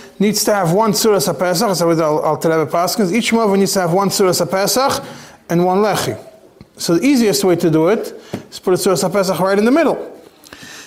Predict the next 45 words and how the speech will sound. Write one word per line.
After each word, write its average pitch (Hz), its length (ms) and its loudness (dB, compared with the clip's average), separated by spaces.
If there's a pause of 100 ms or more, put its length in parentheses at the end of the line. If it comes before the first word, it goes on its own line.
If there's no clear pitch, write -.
(160)
And 151 140 0
that 196 180 0
way, 240 680 0
you 170 140 0
put 226 120 -2
a 208 60 2
lechi 196 300 0
in 180 80 2
the 170 40 2
beginning 165 680 0
and 160 120 0
over 165 200 2
here, 175 340 2
and 156 180 -4
then 170 240 0
this, 208 380 0
this 190 320 0
mavoi 180 400 2
has 156 160 0
a 151 180 -2
tzuras 170 200 0
HaPesach 147 400 -2
here 180 240 2
and 156 120 -2
a 151 40 0
lechi 156 360 0
here. 156 280 2
So 170 180 -2
it's 147 160 -4
one 185 260 2
wall, 180 280 2
one 175 260 2
wall, 170 280 2
and 160 100 0
a 147 60 -2
tzuras 156 300 0
HaPesach. 160 420 -2
It's 139 140 -6
three 180 180 2
walls 156 260 2
and 143 100 -4
a, 123 80 -2
and 135 320 -6
a 131 60 -2
lechi. 131 460 -2